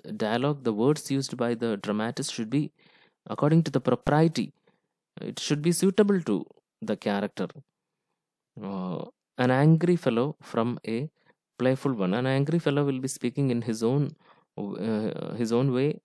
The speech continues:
and a playful one will be speaking in another way. So, uh, say this is, uh,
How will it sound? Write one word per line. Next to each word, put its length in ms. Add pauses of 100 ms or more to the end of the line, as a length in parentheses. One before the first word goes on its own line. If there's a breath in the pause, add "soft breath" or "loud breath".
and 160
a 40
playful 580
one 260
will 140
be 100
speaking 400
in 220
another 340
way. 220 (600 loud breath)
So, 320 (480 loud breath)
uh, 380 (340)
say 260
this 240
is, 280 (140)
uh, 200